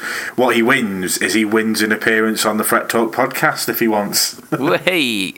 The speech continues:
Speaker 2: it is definitely gonna happen. Oh, he mentioned it at some point, didn't he? That, um,
Speaker 1: Yeah, a few weeks ago.
Speaker 2: Yeah, yeah, it was actually, it was after that, um, after the mention of yourself, weren't he, that there's gonna be a collab. So, it's gonna happen,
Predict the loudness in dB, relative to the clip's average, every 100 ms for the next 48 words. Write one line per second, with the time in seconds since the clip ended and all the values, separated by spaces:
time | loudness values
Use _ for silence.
0 | -2 0 0 0 0 -2 0 -2 -2 0
1 | 0 0 -2 0 0 0 0 0 -2 -4
2 | -2 -2 -2 -4 -2 -2 -2 -2 0 -2
3 | -2 0 -2 0 0 2 2 0 -2 -6
4 | -2 2 2 2 2 2 0 -2 -2 -4
5 | -10 -20 -20 -8 0 2 2 2 0 0
6 | 0 0 -2 -2 -2 0 2 0 -2 0
7 | 0 2 2 2 0 -6 -12 -20 -14 -8
8 | -6 -2 0 0 -2 -6 -4 -2 -2 0
9 | 0 2 0 -2 -4 -4 -2 -2 0 0
10 | 0 -4 -2 -4 -2 -6 -10 -20 -20 -20
11 | -10 -2 0 0 -2 -8 -20 -20 -20 -20
12 | -20 -20 -10 -4 -2 2 4 4 2 0
13 | 2 -2 -2